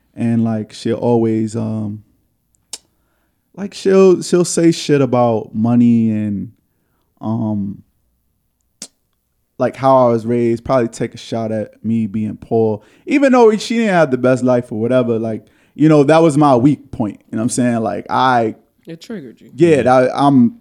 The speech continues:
Speaker 1: often triggered from, like, well, not no more, but from when I was poor, you know what I'm saying? That was one of the things that got to me the most.
Speaker 3: Yeah, yeah.
Speaker 1: So she'll take shots at me there,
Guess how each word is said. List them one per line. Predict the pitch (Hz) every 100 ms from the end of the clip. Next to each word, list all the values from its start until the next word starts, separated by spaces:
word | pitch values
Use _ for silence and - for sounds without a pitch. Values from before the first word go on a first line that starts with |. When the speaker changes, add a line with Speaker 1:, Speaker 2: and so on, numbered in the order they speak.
| _
Speaker 1:
often | 139 139 - 117
triggered | 107 117 101 107
from, | - 110 101 -
like, | - -
well, | 110
not | 120 120 110
no | 110
more, | 117 113 104
but | 120 113 107 -
from | - 113
when | 117
I | 113
was | 110 -
poor, | - 151 113 107 - -
you |
know | 113
what |
I'm | 117
saying? | 120 117
That | 117
was | 110
one | 107 117
of | 110
the | -
things | 113 104
that | 98 -
got | 107 78
to | -
me | 107
the | 76
most. | 107 107 - -
Speaker 3:
Yeah, | 107 101
yeah. | 98
Speaker 1:
So | 113
she'll | - 139
take | - 135 113
shots | - 120 117 -
at | 107
me | 110 104
there, | 110 113 113 110